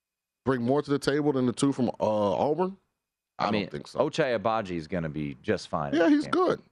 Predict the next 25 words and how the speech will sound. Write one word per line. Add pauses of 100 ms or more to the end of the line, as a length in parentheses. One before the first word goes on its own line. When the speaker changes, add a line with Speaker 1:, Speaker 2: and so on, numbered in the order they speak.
(160)
Speaker 1:
He's
really
Speaker 2:
I
mean,
Speaker 1:
good.
Speaker 2:
yeah,
he's,
he's
Big
Speaker 1:
Yeah.
Speaker 2:
twelve
Player
of
the
Year.
Speaker 1:
But
Jabari
Smith, (220)
you
know,
he
had
an
off
night.